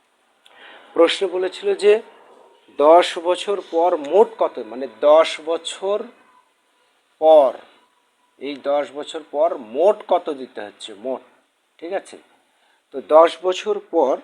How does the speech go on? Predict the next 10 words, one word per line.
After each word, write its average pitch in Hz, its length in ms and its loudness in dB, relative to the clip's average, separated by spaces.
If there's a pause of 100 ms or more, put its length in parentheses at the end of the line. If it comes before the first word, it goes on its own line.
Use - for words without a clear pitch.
(500)
মোট 170 260 0 (200)
কত 147 160 2 (140)
দিতে 165 320 -12
হচ্ছে, - 300 -10 (680)
আহ, 151 140 -2 (160)
বুঝতেই 202 380 -6
পারছো 180 280 -8 (400)
এই 160 140 -8
টাকাটা 190 340 -8 (840)
দিতেই 180 460 -10